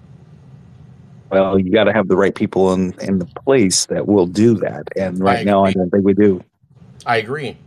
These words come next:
Speaker 2: And that's why, that's why you get bullshit like this and before you go.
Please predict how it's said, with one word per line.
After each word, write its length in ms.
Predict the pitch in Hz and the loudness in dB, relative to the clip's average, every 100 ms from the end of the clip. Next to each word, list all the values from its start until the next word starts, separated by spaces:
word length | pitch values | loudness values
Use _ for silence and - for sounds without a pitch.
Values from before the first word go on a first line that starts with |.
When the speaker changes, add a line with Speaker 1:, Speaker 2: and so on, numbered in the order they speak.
| - - | -20 -16
Speaker 2:
And 160 | 110 | -6
that's 220 | 120 120 | -4 -4
why, 380 | 127 120 117 113 - _ _ _ _ - | -2 -2 -4 -10 -18 _ _ _ _ -14
that's 340 | 123 131 135 | -8 -8 -8
why 460 | 131 123 120 113 - | -10 -8 -8 -12 -16
you 380 | 127 120 117 113 | -20 -16 -16 -14
get 280 | 104 117 113 - - - - - | -8 -8 -8 -18 -20 -20 -20 -10
bullshit 840 | 110 113 - 120 107 - - - _ _ - - | -8 -8 -10 -8 -8 -8 -18 -20 _ _ -20 -12
like 240 | 110 - | -10 -8
this 400 | 113 98 - - | -8 -8 -10 -14
and 160 | 95 85 | -16 -18
before 300 | - 110 98 | -12 -10 -10
you 140 | 95 | -12
go. 460 | 85 110 90 82 | -10 -8 -8 -10